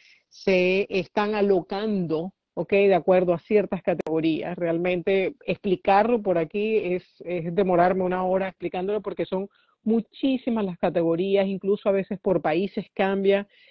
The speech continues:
la, la prioridad del boletín de visas, eh, y hay dos tipos de tablas. Entonces, yo lo que sí les puedo prometer es que a, a mi regreso a Estados Unidos puedo hacer un video, ¿ok? Y, y te lo voy a compartir a ti, Sergio, para que se lo compartas a la gente en tu página, si quieres,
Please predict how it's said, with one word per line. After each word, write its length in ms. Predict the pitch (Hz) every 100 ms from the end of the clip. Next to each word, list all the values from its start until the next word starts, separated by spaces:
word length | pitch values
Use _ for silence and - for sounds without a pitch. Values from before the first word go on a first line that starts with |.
| -
la, 220 | 170 165
la 180 | 170 170
prioridad 520 | 165 170 165 175 190
del 140 | 190 175
boletín 420 | 160 156 185 185
de 140 | 175
visas, 520 | 175 190 190 208 190 196
eh, 320 | 185 175 170 175
y 240 | 202 214
hay 160 | 180 185
dos 200 | 190 -
tipos 340 | 202 190 170
de 100 | 160
tablas. 600 | - 190 180 156 - -
Entonces, 420 | 165 180 - 214 - _ _ -
yo 100 | 202
lo 100 | 226
que 120 | 220
sí 160 | - 247
les 120 | 254
puedo 240 | 247 226
prometer 540 | 214 196 180 165 185 190
es 260 | 202 220
que 400 | - 208 175 170 175
a, 200 | 170 165 170
a 100 | 175
mi 120 | 180
regreso 520 | 180 175 185 185 208
a 40 |
Estados 400 | 202 196 196 190
Unidos 480 | 180 170 190 208 233 -
puedo 180 | 196 190
hacer 420 | 190 - 180 202
un 120 | 160
video, 460 | 165 165 165 156 - _ _ _ _
¿ok? 180 | 165 151
Y, 720 | 175 180 208 196 180 160 151
y 120 | 175 160
te 140 | 165
lo 80 | 160
voy 140 | 165
a 40 | 165
compartir 460 | 190 185 170 175
a 80 | 185
ti, 160 | 185 175
Sergio, 280 | 190 196
para 180 | 185 170
que 100 | 160
se 120 | -
lo 120 | 160 156
compartas 540 | 147 214 240 208 180
a 40 |
la 120 | 170 160
gente 280 | 180 170
en 80 | 170
tu 140 | 170 160
página, 340 | 170 170 165
si 140 | 170
quieres, 480 | 143 170 180 208 -